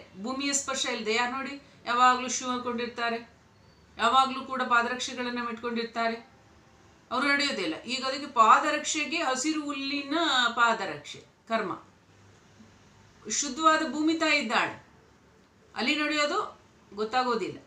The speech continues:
ಮಾಡ್ರನ್. ಹಾಗಾಗಿ ಭೂಮಿಯ ಮೇಲೆ ನೀವು ನಡೆದಾಡಿದಂತಹ ಪಕ್ಷದಲ್ಲಿ ಏನಾಗುತ್ತೆ? ಪಾಪ, ಆ, ರೈತರನ್ನ ನೋಡಿ, ಹಳ್ಳಿಲಿ ಇರ್ತಕ್ಕಂಥವ್ರನ್ನ ನೋಡಿ, ಆರಾಮ್ಸೆ ಸ್ಲಿಪ್ಪರ್ ಇಲ್ಲದೆ ನೂರು ವರ್ಷ ತನಕ ಚೆನ್ನಾಗಿರ್ತಾರೆ, ಚೆನ್ನಾಗಿ ಓಡಿ-,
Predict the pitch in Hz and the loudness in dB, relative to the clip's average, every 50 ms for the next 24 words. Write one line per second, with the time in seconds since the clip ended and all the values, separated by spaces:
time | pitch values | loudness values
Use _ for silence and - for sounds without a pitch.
0 | - - 202 220 240 247 208 185 165 151 147 - - _ _ _ _ _ _ _ | -14 -8 -2 0 2 2 2 0 -4 -8 -10 -12 -18 _ _ _ _ _ _ _
1 | - _ _ _ _ - _ - - 240 240 269 269 269 269 285 302 415 440 - | -20 _ _ _ _ -20 _ -6 -4 -2 0 0 0 0 2 0 0 0 -2 -6
2 | - _ _ _ _ _ _ _ _ _ _ - 208 208 277 302 302 330 339 330 | -14 _ _ _ _ _ _ _ _ _ _ -14 -8 -4 -2 2 2 2 2 2
3 | 330 330 320 311 311 320 320 302 302 294 302 320 320 240 226 226 233 254 269 302 | 2 2 2 4 4 4 2 2 0 0 0 -2 0 2 2 2 2 2 0 0
4 | 302 294 294 285 285 285 269 277 277 277 277 262 - - 262 233 247 247 240 240 | 0 0 0 -2 -4 -4 -2 0 0 2 0 0 -2 -4 -4 -4 -2 0 0 0
5 | 240 240 233 220 214 208 - 185 180 - 254 - 254 226 - - 220 220 220 220 | 0 -2 -2 -2 -4 -4 -6 -8 -6 -6 -4 -2 0 -2 0 -2 -2 -2 0 0
6 | 233 240 254 254 311 294 285 277 269 254 240 240 - 226 226 226 226 226 233 262 | 0 0 -2 -2 -4 -4 -4 -2 -2 -2 0 0 0 2 2 2 0 0 0 -2
7 | 269 269 269 233 220 254 254 254 240 233 240 240 226 233 220 208 196 190 185 - | -2 -2 -4 -4 -4 -6 -6 -6 -4 -2 -2 -2 0 0 -2 -2 -2 -4 -2 0
8 | - 247 247 254 262 277 285 285 285 277 277 277 277 285 285 294 247 - 254 226 | 4 6 8 10 8 8 8 6 6 6 6 6 4 4 0 -8 -10 -10 -10 -8
9 | - 254 254 254 247 240 240 226 226 247 262 262 277 277 277 277 269 254 240 - | -4 -4 -4 -4 -2 -4 -4 -4 -4 -6 -8 -10 -10 -8 -8 -6 -4 -4 -4 -4
10 | 247 220 233 226 233 220 220 220 202 196 190 175 160 - 135 120 - - _ _ | -6 -8 -8 -8 -8 -8 -8 -6 -4 -4 -4 -6 -6 -10 -10 -12 -12 -14 _ _
11 | _ _ _ _ _ - - - - - - - - - _ - _ _ - - | _ _ _ _ _ -20 -20 -20 -20 -20 -20 -20 -20 -20 _ -20 _ _ -10 -8
12 | 285 285 311 311 285 247 233 226 | -4 0 0 0 0 0 -4 -4